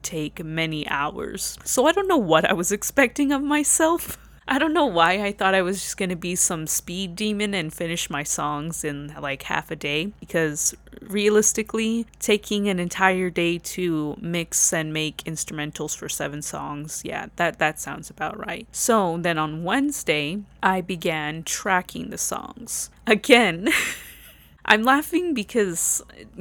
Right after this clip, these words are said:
you, well, you'll hear, you'll hear. Anyways, and on Wednesday, I began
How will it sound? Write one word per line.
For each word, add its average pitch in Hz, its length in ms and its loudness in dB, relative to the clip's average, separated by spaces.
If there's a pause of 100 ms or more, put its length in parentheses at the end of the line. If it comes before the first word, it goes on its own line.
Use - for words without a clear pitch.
you, 262 120 0
well, 247 300 2
you'll 202 220 0
hear, - 460 -8
you'll 170 160 -6
hear. - 320 -12 (100)
Anyways, - 920 -4
and 185 220 -2
on 196 180 -2
Wednesday, 254 600 0 (520)
I 175 120 2
began 170 800 -4